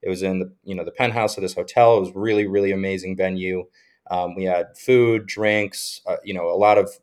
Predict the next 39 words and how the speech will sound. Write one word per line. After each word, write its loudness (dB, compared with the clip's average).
influencers -4
were 0
there. 4
It 0
was, -12
it -8
was -6
a -18
great 0
time. -4
Got 2
to -10
meet -8
the -20
teams, -4
giving -4
out -6
special -6
swag. 0
And 0
you 4
actually, 2
if -8
you -8
won 0
this -6
gaming 0
tournament -2
that -2
we -4
were -2
throwing, 0
you -4
got 4
to -10
keep -10
one -4
of -6
these, -6